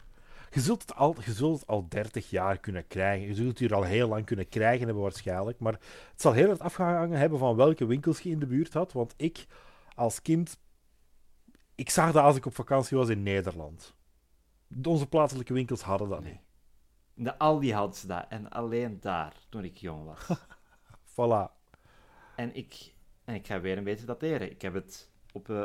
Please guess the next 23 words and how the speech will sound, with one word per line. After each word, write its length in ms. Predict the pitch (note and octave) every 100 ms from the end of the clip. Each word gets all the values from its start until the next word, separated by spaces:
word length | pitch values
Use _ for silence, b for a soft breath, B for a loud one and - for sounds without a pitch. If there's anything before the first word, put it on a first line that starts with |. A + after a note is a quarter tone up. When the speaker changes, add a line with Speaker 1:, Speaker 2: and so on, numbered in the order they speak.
| - _
Speaker 2:
op 140 | - A2+
een 200 | G#2 F#2
feestje 460 | - G2+ G2+ B2
van 140 | A2+ G#2+
het 80 | G#2
werk 280 | A#2 E3
heb 140 | - F#2+
ik 80 | F#2+
de 80 |
vraag 320 | F#2 G#2 G#2 A2+
ook 220 | D#3 D#3
gesteld 380 | A#2+ - F#2 F#2
over 200 | E2+ -
pindakaas. 760 | - E2+ E2 - D#2 D#2 - - b b b
En 160 | b B2
ook 240 | A#2+ B2+
Speaker 1:
Mhm. 80 | A#2
Speaker 2:
daar 320 | A#2 G2+ A#2+
kwamen 380 | - A2 A2+ B2
wisselende, 540 | G2+ G2 B2+ A2+ A2+ A#2 -
wisselende 560 | G#2 A#2 - G#2+ G#2
resultaten 640 | G#2+ A#2 C3 D#3+ F#3 G3+ D3
uit. 440 | G#2 E2+ -